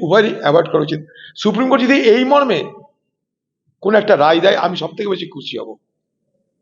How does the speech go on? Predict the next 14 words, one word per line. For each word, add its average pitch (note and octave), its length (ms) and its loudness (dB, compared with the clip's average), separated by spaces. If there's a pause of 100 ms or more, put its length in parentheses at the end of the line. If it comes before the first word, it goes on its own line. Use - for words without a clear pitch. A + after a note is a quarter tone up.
যে A#3+ 100 2
প্রত্যেকের B3 840 0 (200)
অ্যাম্বিট A#3 400 0
কতটা। - 380 -2 (1400)
আমাদের F3+ 300 2
ভারতবর্ষের, F3+ 600 0 (1120)
যেহেতু D3+ 300 2
আমাদের F#3+ 240 4
একটা F#3 120 2
ফেডারেল F3+ 320 -2
স্ট্রাকচারের F3 440 -4
কথা F3 160 -2
বলি E3+ 220 -6
আমরা, D#3 200 -10